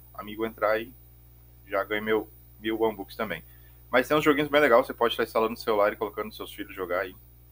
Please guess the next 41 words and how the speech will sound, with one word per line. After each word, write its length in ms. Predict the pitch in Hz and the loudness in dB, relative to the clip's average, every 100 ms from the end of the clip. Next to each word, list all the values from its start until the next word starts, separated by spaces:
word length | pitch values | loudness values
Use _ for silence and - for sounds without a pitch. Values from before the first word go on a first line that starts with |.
| - - - - | -20 -20 -20 -8
Ó, 120 | 95 | -6
esse 160 | 98 95 | -6 -8
aqui, 160 | - | -10
se 60 | 104 | -2
chegar 300 | - 98 104 | 2 4 4
no 80 | 113 | 2
nível 220 | 113 117 | -2 -4
cinquenta, 540 | - 110 - 110 117 | -6 -10 -2 -2 -2
por 140 | - 98 | -6 -6
exemplo, 360 | 92 104 107 | -4 -6 -8
ganha 240 | 104 104 104 | -8 -4 -4
um 140 | 101 | -6
N 140 | 101 98 | -8 -10
F 140 | - | -14
T. 260 | - 104 131 - - - - - - - - - - - - - - - - | -8 -6 -8 -12 -20 -20 -20 -20 -20 -20 -20 -20 -20 -20 -20 -20 -20 -20 -4
Então, 480 | 107 110 110 107 - - - - - - - | 2 4 4 2 -4 -18 -20 -20 -20 -16 -4
esse 260 | 117 - | -2 -2
aqui, 400 | 113 - 117 117 - - - - - | -6 -6 -6 -6 -6 -20 -20 -14 -2
por 220 | 110 104 | 0 0
mil 260 | 107 117 | 0 0
One 140 | 117 107 | 0 0
Books, 260 | 107 110 | -6 -8
você 100 | - | -12
tem 120 | 101 110 | -8 -4
a 60 | |
chance 420 | 107 - 120 - | -4 -2 -2 -4
de 80 | 104 | -6
ganhar 160 | 101 104 | -2 0
um 40 | |
N 100 | 107 | -2
F 80 | - | -4
T. 80 | 127 | -4
Então, 180 | 135 127 | -2 0
chega 240 | 139 143 | 2 2
no 60 | 147 | 0
nível 180 | 151 | -2
cinquenta 440 | 151 - - 147 143 | -2 -4 0 0 0
nesse 200 | 127 123 | -4 -6
aqui, 160 | - | -2
ó, 60 | 156 | -2
pessoal. 360 | 127 - 92 | -2 -6 -6